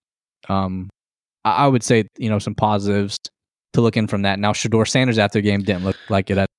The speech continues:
you know, he said, Look, it's a football game and we lost. Like, I don't, just because it's a big name team or big name players, doesn't matter, we lost. So he's definitely got the right perspective. But you guys able to catch into that game? 'Cause I was like, "Man, this would be something if they ended up, uh,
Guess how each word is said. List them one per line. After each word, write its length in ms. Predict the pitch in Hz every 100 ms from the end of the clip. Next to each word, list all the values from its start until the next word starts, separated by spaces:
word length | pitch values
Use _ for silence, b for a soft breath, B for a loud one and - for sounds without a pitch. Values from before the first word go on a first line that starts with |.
| -
you 120 | 104 98
know, 20 |
he 260 | 76 117 110
said, 160 | 107
Look, 200 | 113 101
it's 140 | 104 -
a 40 |
football 260 | 104 123 101
game 240 | 101 101
and 60 | 98
we 80 | 104
lost. 420 | 113 98 - -
Like, 160 | 98
I 60 | 101
don't, 160 | 101 98 _ _ _ _
just 160 | - -
because 200 | 127 104
it's 140 | 101
a 40 | 95
big 180 | 104
name 180 | 104 104
team 360 | 98 110 107 104
or 100 | 95
big 160 | 104
name 160 | 101 98
players, 300 | - 107 101
doesn't 180 | 101 98
matter, 200 | 101 95
we 100 | 92
lost. 300 | 101 92 -
So 140 | 95 92 b b b
he's 160 | - 139
definitely 200 | 135 123
got 100 | 117
the 60 |
right 160 | 113 110
perspective. 520 | 113 - 113 - 101
But 120 | 98 101 - _
you 80 | 131
guys 160 | 165 165
able 140 | 165
to 60 | 147
catch 220 | 151 147
into 140 | 139
that 140 | 139 131
game? 240 | 143 156
'Cause 140 | 135
I 100 | 117
was 180 | 123 113
like, 160 | 107 95
"Man, 500 | 110 107 117 117 113
this 240 | 107 123 -
would 160 | 107
be 260 | 104 107 101 - _ _ _
something 560 | - - 143 143 - 101
if 100 | 101
they 220 | 110 101
ended 240 | 101 101 98
up, 140 | -
uh, 260 | 101 98